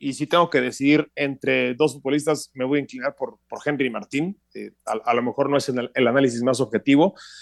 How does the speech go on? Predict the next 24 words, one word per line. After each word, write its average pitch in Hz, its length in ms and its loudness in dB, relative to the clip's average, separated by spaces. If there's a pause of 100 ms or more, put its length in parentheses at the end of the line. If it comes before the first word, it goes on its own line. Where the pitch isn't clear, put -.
(160)
pero 131 160 0
tampoco 135 320 2
lo 127 80 4
de 110 80 -2
Funes 117 260 -6
Mori 139 140 2
está 131 240 2
para 117 160 4
robar, 123 400 0
que 135 140 -8
creo 143 180 0
que 139 100 -4
si - 340 -8
un 165 140 0
naturalizado 143 500 2
está 139 120 0
en 165 60 2
la 151 40 2
selección 123 460 0
es 135 100 -8
porque 135 240 -4
es 123 80 -2
mucho 131 300 -4
mejor 107 340 -2